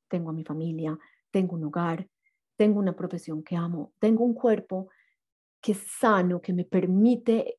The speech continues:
vivir la experiencia de la vida. Yo no necesito nada más." No es un proyecto que nace desde la ambición, siquiera que no. Nace desde el corazón.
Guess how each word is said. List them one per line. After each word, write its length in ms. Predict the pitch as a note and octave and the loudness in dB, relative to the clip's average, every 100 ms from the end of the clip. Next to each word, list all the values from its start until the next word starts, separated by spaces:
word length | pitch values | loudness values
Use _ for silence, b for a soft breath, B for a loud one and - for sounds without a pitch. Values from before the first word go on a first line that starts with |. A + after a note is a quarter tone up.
| _ | _
vivir 480 | F#3 E3+ G#3 G3 F#3 | -6 2 2 2 2
la 100 | F#3 | -2
experiencia 640 | G3 - F3+ F3 E3 F3+ | -2 -6 -6 -4 -6 -6
de 60 | F3+ | -6
la 120 | E3+ | -6
vida. 340 | E3 E3 E3+ - | -8 -8 -10 -12
Yo 200 | - G#3 | -6 0
no 80 | A#3 | 0
necesito 540 | A#3 G3 G3 A3+ - _ _ _ | 0 -2 -4 -4 -6 _ _ _
nada 540 | F3 F#3+ C4 C#4 F3 E3 | -2 4 6 6 4 -2
más." 400 | E3 F3 - - b b b b b b b _ _ _ _ | -8 -14 -20 -20 b b b b b b b _ _ _ _
No 360 | G3+ G#3+ G#3+ A3 | 4 6 6 6
es 240 | A#3+ A#3 | 6 4
un 100 | A#3 | 0
proyecto 400 | A3+ A3 G#3+ G#3+ | 0 0 0 -2
que 140 | G3 F3 | -8 -4
nace 380 | F3 E3 - | -4 -6 -6
desde 260 | F#3+ E3 F3 | -6 -4 -6
la 80 | E3 | -6
ambición, 680 | D#3+ D#3 - G3 C3 E3+ - | -8 -12 -8 -6 -6 -8 -14
siquiera 600 | - G3 - G3+ E3 D#3+ | -12 -8 2 2 2 -2
que 100 | F3 | -6
no. 280 | D3 D3 - _ _ _ F#3 | -8 -8 -16 _ _ _ 0
Nace 520 | G3 A#3 B3+ C4 - | 2 2 0 -4 -4
desde 680 | F3 D#3 G#3+ A3+ F3+ E3+ F3+ | -10 0 2 2 -2 -10 -12
el 120 | E3 | -16
corazón. 580 | - D#3+ D3+ C3 C3+ | -14 -12 -12 -12 -14